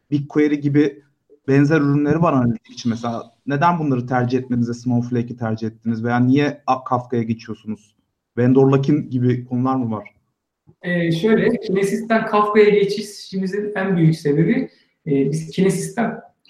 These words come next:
Speaker 2: aslında memnunuz, problem yaşamıyoruz ama daha çok open source teknolojilere yakın olalım istediğimiz için Kafka'ya geçiyoruz.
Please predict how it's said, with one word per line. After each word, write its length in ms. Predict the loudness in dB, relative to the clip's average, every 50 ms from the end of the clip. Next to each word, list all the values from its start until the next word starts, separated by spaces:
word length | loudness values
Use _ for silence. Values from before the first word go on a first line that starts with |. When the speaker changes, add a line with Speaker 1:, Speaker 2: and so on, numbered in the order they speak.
| -14 -6 0
Speaker 2:
aslında 280 | 0 0 0 2 2
memnunuz, 480 | 2 4 6 6 8 8 6 4 2 -2
problem 380 | 0 2 2 2 2 0 0 0
yaşamıyoruz 440 | -2 0 0 0 0 2 0 2 2
ama 220 | 0 0 0 0
daha 180 | 0 0 0 0
çok 220 | -4 -6 -4 -4
open 200 | -4 -4 -2 -2
source 260 | -4 -4 -4 -6 -6 -4 0
teknolojilere 600 | 0 0 2 2 0 0 0 0 2 4 6 8
yakın 260 | 8 6 6 8 6
olalım 320 | 8 8 8 6 4 2 0
istediğimiz 500 | -2 -2 -2 -2 2 2 2 2 2 0
için 240 | -4 -8 -12 -12
Kafka'ya 400 | -8 -8 -8 -8 -6 -4 -2 0
geçiyoruz. 600 | 0 0 0 -2 -4 -8 -8 -8 -8 -8 -10 -14